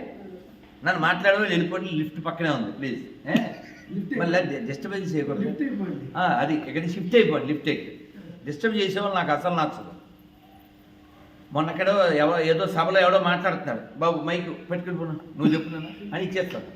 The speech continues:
Speaker 1: ఏ, నేనే మాట్లాడాలి, నా-, నాకేం నియమం లేదు, ఎవడు మాట్లాడినా వాళ్ళ ఒకడే మాట్లాడాలి, అది నేనైనా ఇంకోడే. ఈ ముగ్గురు అవతల పక్కకి వెళ్ళాలి. అంటే వెళ్ళాలంటే వీళ్ళకేమో ప్రాబ్లం,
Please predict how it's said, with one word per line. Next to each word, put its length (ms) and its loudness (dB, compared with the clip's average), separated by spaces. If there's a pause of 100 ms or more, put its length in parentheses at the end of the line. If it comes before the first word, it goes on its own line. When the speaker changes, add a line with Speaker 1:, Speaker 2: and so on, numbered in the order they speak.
(460)
Speaker 1:
ఏ, 40 4
నేనే 260 0
మాట్లాడాలి, 520 0
నా-, 120 0
నాకేం 440 -2
నియమం 280 0
లేదు, 220 0
ఎవడు 180 -2
మాట్లాడినా 360 -4
వాళ్ళ 160 -6 (840)
ఒకడే 260 2
మాట్లాడాలి, 400 0 (160)
అది 180 -2
నేనైనా 260 2
ఇంకోడే. 400 0 (1080)
ఈ 40 -4
ముగ్గురు 400 6
అవతల 320 2
పక్కకి 320 -2
వెళ్ళాలి. 260 2
అంటే 1500 -12
వెళ్ళాలంటే 560 0
వీళ్ళకేమో 960 -2
ప్రాబ్లం, 720 -2